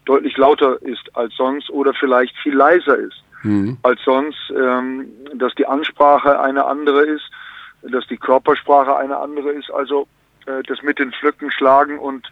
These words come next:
Speaker 1: und für Aufmerksamkeit bei den Jungs sorgen, das hängt sicher damit zusammen, dass es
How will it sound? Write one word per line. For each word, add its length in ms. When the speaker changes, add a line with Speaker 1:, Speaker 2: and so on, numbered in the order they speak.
Speaker 1:
und 220
für 460
Aufmerksamkeit 960
bei 140
den 160
Jungs 300
sorgen, 440
das 180
hängt 160
sicher 220
damit 240
zusammen, 420
dass 160
es 80